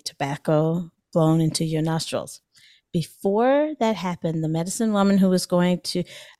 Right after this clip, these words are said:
provide that medicine, she just had this knowing about me, and she said,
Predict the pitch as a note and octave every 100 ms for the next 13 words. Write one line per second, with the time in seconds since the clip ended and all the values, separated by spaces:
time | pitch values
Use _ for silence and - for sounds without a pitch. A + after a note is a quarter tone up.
0 | _ _ - F3+ E3+ F3+ E3 - E3+ G#3
1 | G#3+ F3 D#3 D#3 - _ _ _ - -
2 | G#3+ A3 G#3+ - - _ - E3+ F#3+ F#3+
3 | - F3 - F#3 E3+ E3+ F#3 F3 D3+ C#3
4 | C3+ C#3+ C#3 C3+ D3 D#3+ C#3 F#3+ E3+ E3
5 | D3 C#3+ D3